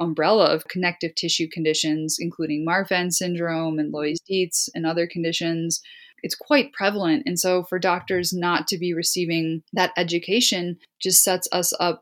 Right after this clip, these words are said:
to fall through the cracks and have our symptoms,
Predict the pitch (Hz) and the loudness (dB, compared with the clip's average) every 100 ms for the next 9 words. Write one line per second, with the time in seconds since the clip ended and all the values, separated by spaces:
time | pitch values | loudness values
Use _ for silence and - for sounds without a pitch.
0 | - - 175 165 165 165 160 - - 190 | -4 -2 0 0 0 -2 -4 -6 -4 0
1 | 185 175 180 170 - 202 214 190 - 180 | 0 2 0 -2 2 6 6 4 -2 -2
2 | 175 165 170 175 165 - _ 175 175 - | -2 0 2 2 0 -8 _ -2 2 2
3 | 185 170 170 170 165 | 0 2 2 2 0